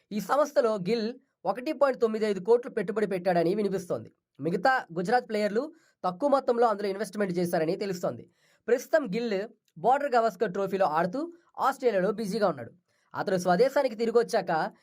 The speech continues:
విచారణ చేపట్టే అవకాశాలు కనిపిస్తున్నాయి. బ్యాంకుల కంటే ఎక్కువ వడ్డీ రేటు ఇస్తామంటూ గుజరాత్లోని అనేక మంది ప్రజల్ని బీజెడ్ గ్రూప్ సీఈఓ భూపేంద్ర సింగ్ నమ్మించారు. కొన్నేళ్ల తర్వాత సంస్థ పనితీరుపై అనుమానం రావడంతో కొందరు వ్యక్తులు సీఐడీకి కంప్లైంట్ ఇచ్చారు.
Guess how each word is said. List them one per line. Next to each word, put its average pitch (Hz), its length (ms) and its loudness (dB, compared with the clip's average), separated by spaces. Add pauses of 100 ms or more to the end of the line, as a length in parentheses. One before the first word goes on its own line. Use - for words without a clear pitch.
(140)
విచారణ 262 340 2
చేపట్టే 190 420 0
అవకాశాలు 180 440 0
కనిపిస్తున్నాయి. 175 560 -6 (280)
బ్యాంకుల 220 400 0
కంటే 220 320 2 (380)
ఎక్కువ 233 320 2
వడ్డీ 247 220 0
రేటు 214 220 -2
ఇస్తామంటూ 185 500 0 (140)
గుజరాత్లోని 190 640 0 (340)
అనేక 277 320 0
మంది 247 160 0
ప్రజల్ని 208 460 0
బీజెడ్ 208 400 0
గ్రూప్ 180 180 -2
సీఈఓ 180 500 0
భూపేంద్ర 214 440 0
సింగ్ 196 180 -6
నమ్మించారు. 175 440 -2 (320)
కొన్నేళ్ల 233 280 0
తర్వాత 247 420 2 (540)
సంస్థ 285 360 0
పనితీరుపై 220 520 0
అనుమానం 196 380 2
రావడంతో 170 440 2 (380)
కొందరు 226 240 0
వ్యక్తులు 247 360 0
సీఐడీకి 214 520 0
కంప్లైంట్ 196 380 -2
ఇచ్చారు. - 280 -12